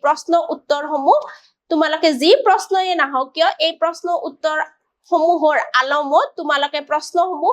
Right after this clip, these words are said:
সমাধান কৰিব পাৰিবা। ছাত্ৰ-ছাত্ৰীসকল, আমাৰ প্ৰশ্ন উত্তৰ শিতানটো ইয়াতে শেষ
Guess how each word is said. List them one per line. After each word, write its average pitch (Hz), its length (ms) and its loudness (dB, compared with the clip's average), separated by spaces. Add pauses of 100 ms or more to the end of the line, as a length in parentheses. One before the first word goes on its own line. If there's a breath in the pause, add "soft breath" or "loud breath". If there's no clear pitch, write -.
(120)
সমাধান 277 560 0
কৰিব 285 280 2 (260)
পাৰিবা। 254 400 2 (880 soft breath)
ছাত্ৰ-ছাত্ৰীসকল, 359 920 0 (320)
আমাৰ 277 220 2 (100)
প্ৰশ্ন 320 300 -2 (160)
উত্তৰ 370 320 0 (180)
শিতানটো 339 560 0 (280)
ইয়াতে 330 280 0 (120)
শেষ 277 160 2